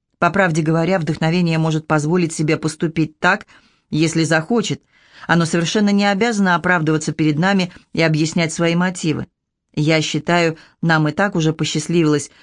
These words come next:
что оно со всеми нами общается, а просить его ещё и объяснять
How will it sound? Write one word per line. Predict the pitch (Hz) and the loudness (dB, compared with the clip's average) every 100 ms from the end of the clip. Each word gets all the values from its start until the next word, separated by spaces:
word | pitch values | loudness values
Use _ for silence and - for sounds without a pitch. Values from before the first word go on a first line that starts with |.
| _ | _
что | - 170 | -8 0
оно | 165 165 | 0 2
со | 156 165 | 0 -2
всеми | 156 160 156 | -2 0 0
нами | 151 147 | 0 0
общается, | 143 139 - 202 233 220 151 139 _ _ _ - | -2 -4 -2 0 0 -2 -4 -4 _ _ _ -4
а | 160 160 | 0 0
просить | 160 165 160 170 156 | 2 0 0 -2 0
его | 156 160 | 2 2
ещё | 151 165 | 0 0
и | 160 | 0
объяснять | 160 147 160 - 170 151 | 0 0 -2 0 -2 -2